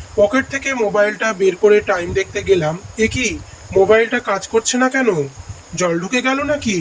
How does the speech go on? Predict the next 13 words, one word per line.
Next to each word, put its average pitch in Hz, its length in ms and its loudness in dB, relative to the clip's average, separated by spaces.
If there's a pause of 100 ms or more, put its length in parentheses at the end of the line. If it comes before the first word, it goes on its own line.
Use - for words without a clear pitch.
(140)
এ 196 160 2
বাবা, 175 320 0 (640)
গত 202 200 2
বাড়ি 226 300 2
তো 262 140 0 (640)
তিনশো 233 340 4
টাকা 262 260 0
খরচ 214 380 2
করে 247 240 0
মোবাইল 208 360 2
সারালাম, 202 440 0 (160)
এরই 220 220 2
মধ্যে 277 360 2